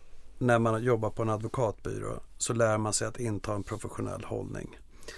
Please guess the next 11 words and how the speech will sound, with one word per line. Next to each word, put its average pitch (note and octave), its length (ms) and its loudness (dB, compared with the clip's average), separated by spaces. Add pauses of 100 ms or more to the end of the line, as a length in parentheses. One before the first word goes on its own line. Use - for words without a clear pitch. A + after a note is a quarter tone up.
(200)
Det A#2+ 120 -2
vill A2+ 80 4
säga A2 260 4
att - 220 -4 (420)
nu C3+ 160 6
har C3+ 160 6
jag G#2+ 80 4
en G#2+ 100 2
uppgift - 440 -6
att A2+ 60 2
göra. A#2 460 2